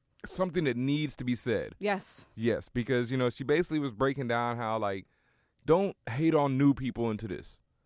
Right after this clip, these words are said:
Speaker 2: Right,
Speaker 1: You
Speaker 2: right.
Speaker 1: know, and, like, there's another thing where people hate on women being in this. Like,
Speaker 2: Right, like, "Oh, we all fake. We just trying to do it 'cause we like some boy. We just trying to get
Speaker 1: Yeah,
Speaker 2: into
Speaker 1: I,
Speaker 2: it."
Speaker 1: you know, what?
Speaker 2: No.
Speaker 1: Like, dude, come on, man. Like, we've said many a time before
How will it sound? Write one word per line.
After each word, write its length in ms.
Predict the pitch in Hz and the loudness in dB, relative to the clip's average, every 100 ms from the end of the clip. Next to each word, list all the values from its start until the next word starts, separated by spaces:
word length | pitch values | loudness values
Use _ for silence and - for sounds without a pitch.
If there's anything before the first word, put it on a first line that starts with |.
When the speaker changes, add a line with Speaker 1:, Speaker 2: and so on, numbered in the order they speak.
| - | -10
Speaker 2:
Right, 220 | 180 - _ - | -8 -8 _ -2
Speaker 1:
You 80 | 127 | 2
Speaker 2:
right. 60 | |
Speaker 1:
know, 240 | 127 127 - - | 4 2 0 -2
and, 100 | 151 | 2
like, 160 | 143 135 | 2 4
there's 160 | 139 151 | 2 2
another 280 | 160 165 | 4 4
thing 180 | 143 165 | 2 0
where 80 | 143 | 0
people 280 | 131 160 143 | -2 -2 0
hate 240 | 135 151 143 | 2 4 4
on 180 | 139 | 2
women 480 | 131 156 143 117 104 104 | 2 2 2 -2 -4 -2
being 280 | 123 113 107 | 0 2 0
in 180 | 101 85 | -2 -4
this. 300 | - - - | -10 -12 -2
Like, 140 | 123 | 2
Speaker 2:
Right, 220 | 180 160 | 2 0
like, 140 | 180 175 | -2 0
"Oh, 180 | 185 175 | 2 2
we 140 | 175 | 0
all 160 | 175 160 | -2 -4
fake. 260 | - 120 151 | -8 -12 -12
We 60 | |
just 180 | 160 139 | -10 -10
trying 200 | 156 139 | -10 -10
to 40 | |
do 140 | 135 165 | -10 -12
it 40 | |
'cause 140 | 180 165 | -12 -16
we 60 | 143 | -14
like 200 | 143 - | -12 -12
some 200 | - - | -16 -20
boy. 80 | - 403 _ _ | -20 -20 _ _
We 80 | - | -20
just 180 | 110 | -20
trying 140 | - - | -20 -20
to 60 | _ | _
get 100 | 156 | 0
Speaker 1:
Yeah, 380 | 156 127 117 131 | 2 2 2 0
Speaker 2:
into 100 | 135 | 2
Speaker 1:
I, 40 | |
Speaker 2:
it." 40 | 156 | 0
Speaker 1:
you 60 | 151 | 0
know, 240 | 147 147 143 | -2 -4 -6
what? 400 | 311 403 403 - - | -2 -2 -2 -10 -12
Speaker 2:
No. 260 | - 294 165 | -6 -4 0
Speaker 1:
Like, 260 | 233 214 185 | 0 0 -2
dude, 220 | 254 233 | -4 -4
come 200 | - 196 | -2 2
on, 140 | 139 135 | 4 4
man. 160 | 139 | 2
Like, 100 | 147 | 2
we've 200 | 165 208 - | 0 -4 -2
said 240 | 196 151 | 0 2
many 240 | 165 180 | 0 -2
a 40 | 165 | -2
time 260 | 156 151 135 | -2 -2 -2
before 420 | - 131 123 | -4 -2 0